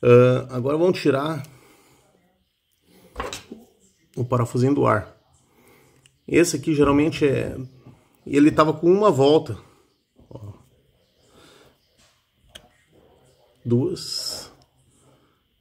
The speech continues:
duas e meia mais ou menos. Eu gosto de deixar com duas, duas voltas apertado. Daí tu, no, eu vou explicar como é que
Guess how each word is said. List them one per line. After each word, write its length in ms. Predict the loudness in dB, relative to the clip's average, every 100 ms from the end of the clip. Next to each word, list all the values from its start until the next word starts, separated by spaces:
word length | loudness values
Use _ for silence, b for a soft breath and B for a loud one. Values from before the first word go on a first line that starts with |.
| _ 0
duas 260 | 2 4
e 440 | 0 -4 -8 -2 2
meia 260 | 4 4
mais 200 | 2 -2
ou 60 | -4
menos. 300 | -4 -6 -10 _ _ _ _ _ b b b b -4
Eu 120 | 0
gosto 200 | 0 0
de 40 |
deixar 220 | -4 -2
com 160 | 0 0
duas, 560 | 2 2 0 -4 -18 _ _ -18 -4
duas 260 | 0 2
voltas 280 | 2 0 -2
apertado. 680 | 2 2 2 0 0 -2 -8 -14 _ _ _ b b b
Daí 220 | -4 -2
tu, 420 | -2 2 2 2 0 -4 -12 _ _ _ _ _ _ B B B B _ _ _ _ _ _ _ 0
no, 220 | 0 0 -8 B B B B -10
eu 60 | -2
vou 160 | 0
explicar 400 | 0 -2 -2 -2
como 160 | 0 -2
é 60 |
que 320 | 0 2 2